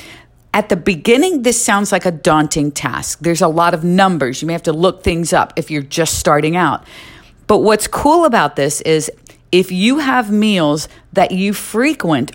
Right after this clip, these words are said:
often, you will get much quicker at this. Now, this doesn't mean you have to eat the exact same thing every single day,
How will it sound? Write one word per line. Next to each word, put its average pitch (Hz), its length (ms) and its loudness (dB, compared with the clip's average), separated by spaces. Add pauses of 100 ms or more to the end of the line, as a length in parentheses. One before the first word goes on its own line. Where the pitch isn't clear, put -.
often, 147 600 -2 (580)
you 196 260 2
will 254 180 2
get 214 260 0
much 220 560 0
quicker - 640 0
at 139 240 -6
this. - 360 -6 (280)
Now, 226 180 6
this 220 300 2
doesn't 220 240 2
mean 202 140 0
you 202 60 0
have 190 120 -2
to - 120 -10
eat 180 140 -4
the 170 140 -4
exact 160 380 -4
same 170 220 0
thing 156 320 0
every 156 200 0
single 143 280 -2
day, 156 440 0